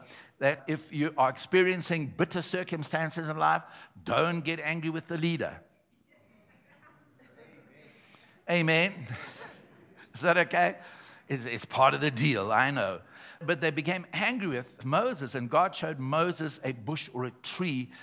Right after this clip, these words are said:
And of course, all theologians say it was a piece of wood, which basically represented the cross. And when Moses threw the piece of wood or the cross into the bitter waters, the waters became sweet and they could drink it.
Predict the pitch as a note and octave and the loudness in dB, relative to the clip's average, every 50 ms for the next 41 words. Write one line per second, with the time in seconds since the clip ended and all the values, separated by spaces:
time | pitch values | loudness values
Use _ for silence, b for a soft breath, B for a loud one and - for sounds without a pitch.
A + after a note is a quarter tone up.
0 | B B B B B C3 C3+ C3+ C3 - - E3+ D3+ B2+ - - F3+ G3+ A3 - | B B B B B -6 -4 -6 -8 -4 -2 -2 -2 -2 -2 0 2 2 2 2
1 | - - D3+ D3+ D3 D3+ D#3 D#3 C3 B2 C3+ C3 B2 - - B B B - E3 | 0 -2 -2 0 2 2 0 0 -2 -4 -6 -6 -6 -6 -8 B B B -2 0
2 | D#3+ D#3+ D3+ B2 C3+ B2 A2+ A2+ - - - F3+ - - B2 G#2 G2 G2 B2+ D#3+ | 0 0 -2 -4 -6 -8 -8 -8 -10 -8 -8 -8 -6 -8 -8 -10 -8 -2 0 0
3 | D#3+ B2+ G#2+ G2+ F#2+ - - B2+ C#3 D#3 D3 - C#3 A#2+ - C3+ B2 A2+ C#3 C#3+ | 0 0 -4 -12 -12 -6 -2 -2 -2 -2 -2 -6 -10 -10 -8 -8 -6 -6 -6 -6
4 | - C#3+ B2+ A2+ C3 C3 C3 - - - - A2+ - - - - G3 E3+ D3+ D3+ | -6 -6 -6 -4 -4 -6 -6 -8 -12 -16 -16 -16 -16 -10 0 2 4 4 4 2
5 | - - B B B B B B B B - C#3+ C#3+ C3+ C#3+ C#3 B2+ A#2+ C3+ D#3+ | -2 -10 B B B B B B B B -2 -2 0 0 -4 -4 -2 2 2 2
6 | F3+ F3+ C#3+ D#3 C#3+ - - - F3 F3 E3 E3 C3 - A#2+ A#2+ - - - - | 2 2 0 -4 -8 -8 -6 -4 -2 0 0 0 0 -2 -6 -6 -10 -12 -8 -6
7 | E3+ E3 - - - F#2 F2+ F#2 B2+ D#3+ E3+ C#3+ A#2 F#2 B B B B B B | -6 -4 -4 -6 -8 -8 -6 0 2 4 4 2 0 -10 B B B B B B
8 | B2 A#2 A#2+ - - - - F#3+ F3+ E3 D#3+ - - - B B B B B B | -8 -8 -8 -8 -10 -6 2 4 4 4 4 0 -8 -10 B B B B B B
9 | - F3+ F3 E3 - E3 C3+ B2+ A2+ G#2+ B2 F#3 F#3 - D3 C#3+ C3+ D3 E3+ F3+ | 2 2 2 2 0 -2 -2 -2 -4 0 0 0 0 0 -6 -4 -2 0 -2 0
10 | - D#3 C#3 G#2+ A#2+ B2+ B2 D3+ E3+ E3 - D3 A#2+ A2 C#3+ - - C3 B2+ B2 | -2 -4 -6 -4 -4 -4 -2 -2 -2 -2 -4 -8 -8 -10 -8 -6 -6 -6 -6 -6
11 | - - - - F3 E3+ - - D3+ B2 A#2+ B2 B2 - - G2+ G2 F#2+ F2+ G#2 | -10 -10 -6 -4 -4 -4 -2 -4 -4 -4 -4 -4 -6 -6 -10 -12 -10 -8 -2 -2
12 | D#3 F3 F3+ - F#3 D3+ | -2 -2 0 -4 -6 -8